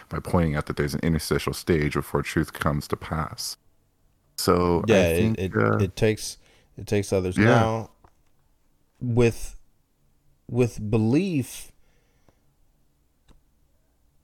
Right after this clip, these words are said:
Speaker 2: you know, one can, uh, let's see, no, no, that's, it's, it's squarely belief. It's squarely belief,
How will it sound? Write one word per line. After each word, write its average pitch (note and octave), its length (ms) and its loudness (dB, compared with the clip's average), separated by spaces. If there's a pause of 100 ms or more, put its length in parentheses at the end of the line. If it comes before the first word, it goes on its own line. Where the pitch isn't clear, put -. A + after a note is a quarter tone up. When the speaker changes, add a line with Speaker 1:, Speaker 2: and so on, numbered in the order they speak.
(540)
Speaker 2:
you B2 100 0
know, A#2 200 4
one B2 480 0
can, B2+ 460 -2 (200)
uh, F#2+ 840 0 (100)
let's G#2 180 -6
see, G2+ 100 -10
no, B2+ 220 -4
no, F#3 220 0
that's, F#3+ 360 -2
it's, - 360 -6
it's - 200 0
squarely F3+ 680 4
belief. A#2 400 2
It's - 160 -8
squarely D#3+ 540 4
belief, B2+ 540 2